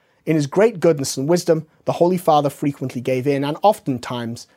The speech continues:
against his will." The Pope not only has to go to war with the troops he has, but also pick his battles.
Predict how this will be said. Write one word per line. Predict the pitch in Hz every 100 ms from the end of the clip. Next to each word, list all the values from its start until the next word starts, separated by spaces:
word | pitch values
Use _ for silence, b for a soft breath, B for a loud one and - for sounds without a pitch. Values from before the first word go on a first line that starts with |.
| _ -
against | 139 123 120 - -
his | - 127 110 -
will." | 113 110 113 - _ _ _ _ B B B B B B B -
The | 233
Pope | 339 403 - - -
not | 233 262 -
only | 220 208 180
has | 196 -
to | 175
go | 196 180
to | -
war | 156 180 175
with | 165
the | 160
troops | - 180 -
he | 180 160
has, | 208 208 196
but | 165 202 -
also | 202 202 214
pick | - 185 175
his | 175 143
battles. | 143 165 - 90 -